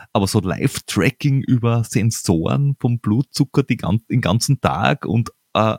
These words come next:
alles vierundzwanzig Stunden mittracken, äh, hast du ja dann nicht so im, im, wie, wie wir sagen, im Alltagssport und im Breitensport gehabt.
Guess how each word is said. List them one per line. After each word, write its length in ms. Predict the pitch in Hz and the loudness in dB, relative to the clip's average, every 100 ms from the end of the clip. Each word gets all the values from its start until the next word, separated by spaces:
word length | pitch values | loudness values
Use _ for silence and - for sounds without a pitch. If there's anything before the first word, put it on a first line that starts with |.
| - | -2
alles 420 | 82 110 127 - | 0 0 0 -2
vierundzwanzig 540 | 120 123 - 127 127 | 0 0 0 0 -2
Stunden 360 | - 123 - 123 | 0 0 2 0
mittracken, 800 | 107 - - 113 113 - 143 147 - - _ - _ - _ _ _ | 0 -4 -2 -2 0 0 0 0 -8 -20 _ -20 _ -20 _ _ _
äh, 100 | - - _ _ _ _ _ | -2 -2 _ _ _ _ _
hast 340 | - 110 92 131 | -4 -2 0 2
du 40 | |
ja 140 | 113 | 2
dann 180 | 110 107 | 2 0
nicht 280 | 107 143 - | 0 -4 -2
so 180 | 107 101 | 0 2
im, 260 | 107 95 - | 2 0 0
im, 260 | 104 82 78 _ _ | 0 0 -4 _ _
wie, 160 | 95 87 | 0 0
wie 280 | 80 90 80 | 2 0 2
wir 120 | 87 | 2
sagen, 240 | - 101 | 2 0
im 180 | - 95 | 0 -2
Alltagssport 1400 | - 78 85 - 82 - - - - - - - 67 - 87 | 0 -2 -2 -2 -2 -2 -4 -6 -6 -4 -2 0 0 0 -2
und 140 | 90 | 0
im 100 | 82 | 0
Breitensport 840 | - 80 139 101 - - - - - | -2 -2 -2 -2 -4 -2 -4 -6 -4
gehabt. 440 | - - - - | -4 -4 -8 -20